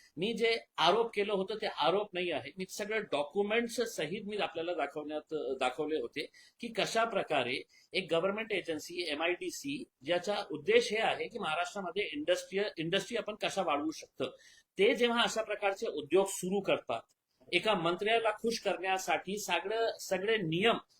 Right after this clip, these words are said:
अ, धाब्यावर ठेवून कशा प्रकारचे, अ, हे ॲडजस्टमेंट्स, अ, करतात, याचं प्रमुख उदाहरण मी आपल्याला सविस्तर दिलेलं, अ, आहे. आता मला थेट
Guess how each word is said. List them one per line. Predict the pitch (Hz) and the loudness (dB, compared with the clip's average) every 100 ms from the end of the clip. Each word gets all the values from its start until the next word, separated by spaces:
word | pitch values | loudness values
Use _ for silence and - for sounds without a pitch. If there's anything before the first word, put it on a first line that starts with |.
| _ - | _ -2
अ, | 165 165 | 2 2
धाब्यावर | 165 160 185 190 | 4 4 6 4
ठेवून | 180 - 156 190 147 165 - | 2 0 0 2 0 -2 -4
कशा | 170 214 | -2 -2
प्रकारचे, | 214 185 170 170 - 175 180 - - _ - | -4 -2 0 0 -2 -2 -2 -2 -8 _ -2
अ, | 175 180 | 4 4
हे | 170 151 160 190 208 - | 4 2 4 6 4 2
ॲडजस्टमेंट्स, | 160 147 202 196 226 240 - | 0 2 2 2 0 0 -2
अ, | 208 160 | -4 -4
करतात, | 151 160 - 202 214 | 0 -2 -2 -4 -2
याचं | 208 226 | -4 -4
प्रमुख | 220 226 | -2 -2
उदाहरण | 233 180 175 190 220 | -4 0 2 2 0
मी | 214 | -4
आपल्याला | 208 - 202 214 | -4 -2 0 0
सविस्तर | 185 180 185 165 | 0 0 0 -2
दिलेलं, | - 175 190 190 | 0 2 4 4
अ, | 165 - 131 | 2 2 0
आहे. | 113 117 - - - - | 0 -4 -10 -14 -8 -4
आता | 185 247 | 2 4
मला | 220 254 | 4 2
थेट | - - 202 - | 2 4 4 6